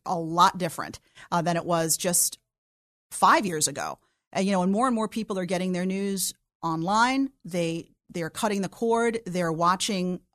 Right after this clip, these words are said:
uh, on their mobile devices. So, I mean, remember when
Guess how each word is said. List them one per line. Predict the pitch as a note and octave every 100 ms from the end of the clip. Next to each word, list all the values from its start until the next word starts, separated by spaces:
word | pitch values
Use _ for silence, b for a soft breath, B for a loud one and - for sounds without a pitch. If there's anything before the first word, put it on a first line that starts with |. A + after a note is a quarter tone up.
| _
uh, | E3+ D#3
on | E3+
their | E3+
mobile | E3+ E3+ G#3
devices. | A3 A3 A3 G#3+ A#3 G#3+
So, | - F#3
I | - - A#3+
mean, | B3+
remember | C4 D4 G#4
when | D#4+ B3+ A#3+